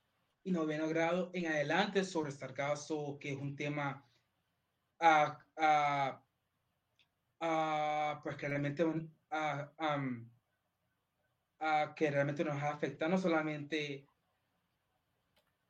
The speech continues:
el año pasado, sino este año y los demás años, porque son efectos del cambio climático. So, yo diría que, que la educación ambiental y también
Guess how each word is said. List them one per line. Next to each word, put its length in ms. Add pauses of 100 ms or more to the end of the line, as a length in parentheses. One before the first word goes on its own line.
(460)
el 160
año 240
pasado, 400
sino 540 (1200)
este 360
año 500 (360)
y 80
los 160
demás 380
años, 340
porque 300
son 220
efectos 260
del 160
cambio 320
climático. 560
So, 120
yo 100
diría 640 (560)
que, 480 (2500)
que 80
la 100
educación 480
ambiental 680
y 100
también 640